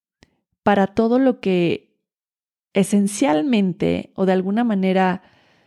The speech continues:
eh, conscientemente no queremos.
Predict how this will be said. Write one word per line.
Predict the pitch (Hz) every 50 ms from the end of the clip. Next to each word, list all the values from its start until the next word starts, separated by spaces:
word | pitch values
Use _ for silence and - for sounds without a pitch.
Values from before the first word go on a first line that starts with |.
| _ _ _ _ _ _ _ _
eh, | - 202 190 185 180 175 -
conscientemente | - 202 196 185 - - 220 220 208 240 220 214 196 190 202 196
no | 190 185 -
queremos. | 196 185 180 170 - - - - - - -